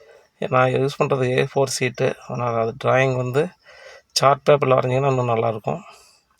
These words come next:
அதுல சார்ட் பேப்பரில் வரையறதுக்கு இது பிரிண்ட் அவுட் எடுத்ததுனால ஏ ஃபோர் ஷீட்டில் வரைஞ்சிட்டு, அதனால அந்த சுருக்கம்லாம் தெரியுது. அது கொஞ்சம் உணர்ந்த பிறகு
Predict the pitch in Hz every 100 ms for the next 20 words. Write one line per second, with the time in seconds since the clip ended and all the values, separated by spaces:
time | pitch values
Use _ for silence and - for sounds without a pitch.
0 | - - 127 123 139 131 135 - 139 135
1 | 127 127 120 120 127 170 202 _ _ -
2 | - - - 139 135 135 151 156 143 139
3 | 120 135 127 131 135 127 - 123 139 127
4 | 120 120 113 139 123 131 120 - 131 -
5 | 127 127 117 120 113 131 - _ - -
6 | - - _ - 127 127 123 123 135 147
7 | 139 135 135 180